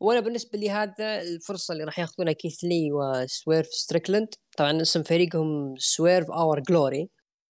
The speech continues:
آه، مع اليونج بوكس، تمهيد لشيء كبير إيه دبليو جالسين يخططونه، اللي هو اف تي ار، يكونون هم أبطال إيه دبليو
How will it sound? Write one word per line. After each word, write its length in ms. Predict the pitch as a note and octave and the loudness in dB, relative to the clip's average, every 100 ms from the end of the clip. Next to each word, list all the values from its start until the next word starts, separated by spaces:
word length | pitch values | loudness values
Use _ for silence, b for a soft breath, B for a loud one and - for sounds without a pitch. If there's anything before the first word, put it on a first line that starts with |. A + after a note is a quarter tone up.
| _ _ _ _ _ _ _ - | _ _ _ _ _ _ _ -4
آه، 520 | D3 D3 D3 C#3+ C#3 | 0 2 2 2 0
مع 260 | C#3 D#3+ D#3 | 0 0 0
اليونج 280 | D#3 D#3+ D3 | 0 -2 -2
بوكس، 480 | E3 G3+ - - F#3 F3+ | -2 -2 -2 -6 -6 -6
تمهيد 600 | - G3 E3 A#3+ G#3+ D3+ - - _ | -4 -4 -2 -2 -4 -6 -12 -20 _
لشيء 400 | D#3+ D3+ - E3+ | -10 -6 -4 -4
كبير 560 | D#3 D#3+ E3 E3 D3+ - _ _ _ - | -4 -6 -2 0 0 -4 _ _ _ -2
إيه 260 | E3 D3+ | 0 0
دبليو 260 | D3 D3+ C#3+ | 0 -2 -4
جالسين 360 | C3+ D3 D#3+ D3 | -6 -6 -4 -6
يخططونه، 680 | - E3 - - D#3 C#3+ | -6 -10 -8 -2 -2 -2
اللي 180 | C3+ C#3 | -2 -2
هو 280 | D3+ D3 C#3+ - _ E3 | 0 0 -2 -8 _ -2
اف 180 | D#3+ | -2
تي 260 | - D3 - | -4 -6 -2
ار، 300 | E3 E3+ D#3 | 2 2 0
يكونون 360 | C#3+ D#3+ D3+ C#3+ | -4 -6 -4 -4
هم 160 | D#3 - | -6 -6
أبطال 560 | D3+ _ D3+ C#3+ C#3+ | -12 _ 2 2 2
إيه 280 | C#3 C#3+ C3 | -2 -6 -6
دبليو 440 | D3+ D3+ D3+ F#3 | -4 -2 0 -2